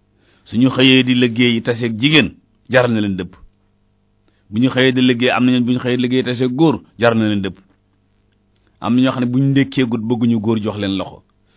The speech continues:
Am na ñoo nangam, nangam, nangam." Mu ne ko, "Dhalika shay'un yajidunahu fi sudurihim, fala yasudduhum." Mu ne ko, "Loolu ci seen dënn lay nekk, seetaan da ko jax-jaxal." Mu ne, "Waaye bu mu la tee xëy." Bu la tax a dëpp mukk.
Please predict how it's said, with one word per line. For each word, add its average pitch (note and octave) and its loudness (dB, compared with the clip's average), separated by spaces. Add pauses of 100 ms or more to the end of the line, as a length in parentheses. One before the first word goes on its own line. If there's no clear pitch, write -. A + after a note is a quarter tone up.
(140)
Am A#2+ -2
na B2 0
ñoo B2+ -2
nangam, B2 0
nangam, A#2+ 0
nangam." A2+ -2 (260)
Mu G2+ -6
ne A2 -2
ko, G2 -6
"Dhalika G#2 -2
shay'un A#2 0 (280)
yajidunahu G2+ -4
fi G2+ -12
sudurihim, F#2 -8 (800)
fala G2+ -2
yasudduhum." F2 -8 (560)
Mu G2 -6
ne A2 0
ko, G#2+ -4
"Loolu A#2+ 4 (680)
ci C3 -10
seen D#3 2
dënn C3 4
lay A2 0
nekk, G#2 -4
seetaan A2 -2
da G#2 -4
ko A2 -6
jax-jaxal." F#2+ -8 (400)
Mu G2+ -6
ne, G#2 -4
"Waaye G#2 0
bu G#2+ -4
mu A2+ -2
la A2 -2
tee G#2 -6
xëy." F2+ -14 (1000)
Bu F2+ -12
la F#2+ -6
tax G2 -8
a A2+ -8
dëpp A#2+ -6
mukk. F#3 -4